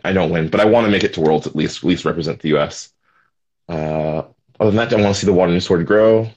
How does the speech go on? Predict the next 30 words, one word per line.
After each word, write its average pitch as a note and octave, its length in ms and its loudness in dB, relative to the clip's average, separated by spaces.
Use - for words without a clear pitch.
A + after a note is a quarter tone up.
Um, D#2+ 200 -4
I'd E2 140 -2
like E2+ 200 0
to F#2 100 0
have F2+ 180 0
it - 140 -2
become F#2+ 260 -2
a F2 60 -2
full F#2+ 260 0
job F2 380 2
to - 80 -10
where E2+ 260 2
my E2+ 100 -2
non-for-profit's D#2+ 640 -4
actually E2 300 -4
working, E2 480 -2
um, D#2 280 0
maybe E2 240 2
have E2 160 2
different D#2+ 260 -6
chapters, D#2+ 840 0
uh, D2+ 460 -8
just - 400 -8
spread E2+ 340 0
the F2 120 2
gospel E2+ 400 0
of G2+ 80 2
sword G2 340 4
more. B2+ 420 2
And A2 840 -2